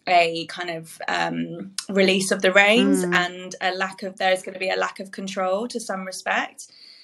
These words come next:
Speaker 1: But I'm, I'm up for it. I'm up for the challenge.
Speaker 2: Oh, so exciting. So before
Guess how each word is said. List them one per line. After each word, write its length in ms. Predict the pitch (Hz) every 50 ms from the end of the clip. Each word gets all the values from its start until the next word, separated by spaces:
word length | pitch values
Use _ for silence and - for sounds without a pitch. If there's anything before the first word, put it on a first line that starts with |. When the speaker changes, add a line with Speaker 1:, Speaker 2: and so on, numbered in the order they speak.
| _ _ _ _ _ _ _ _ _ _ _ _ -
Speaker 1:
But 200 | 247 226 - -
I'm, 200 | - 214 214 220 220 - - 226 220 - -
I'm 160 | 208 208 214
up 160 | 226 226 -
for 160 | - - 208
it. 180 | 196 196 - - _ -
I'm 140 | 202 -
up 160 | - - - -
for 80 | 208
the 60 | 208
challenge. 680 | 208 - 214 208 214 214 208 208 208 202 - - - 233 226 - -
Speaker 2:
Oh, 220 | - 151 147 147 156
so 200 | - - 170 165
exciting. 680 | - - - 151 143 - - - - - - - 175
So 260 | - - 196 185 190
before 640 | 175 202 202 - - - 233 233 240 247 247 240